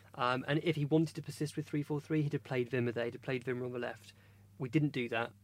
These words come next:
We went straight back to a back four because he thought we've got s-, players like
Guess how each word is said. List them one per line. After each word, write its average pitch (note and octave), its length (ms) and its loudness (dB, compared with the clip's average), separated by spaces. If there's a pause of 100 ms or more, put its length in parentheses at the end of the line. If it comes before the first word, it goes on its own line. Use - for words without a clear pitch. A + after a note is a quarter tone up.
(140)
We C3 60 -4
went - 160 -2
straight D#3 260 2
back C#3+ 160 -2
to C3+ 100 -2
a A#2+ 40 -4
back B2+ 200 0
four A#2 400 -2 (280)
because A#2+ 320 -2
he B2+ 80 -6
thought A#2+ 360 2
we've B2+ 120 -6
got C3 160 -2 (100)
s-, - 180 -16
players A#2 240 -2
like - 240 -4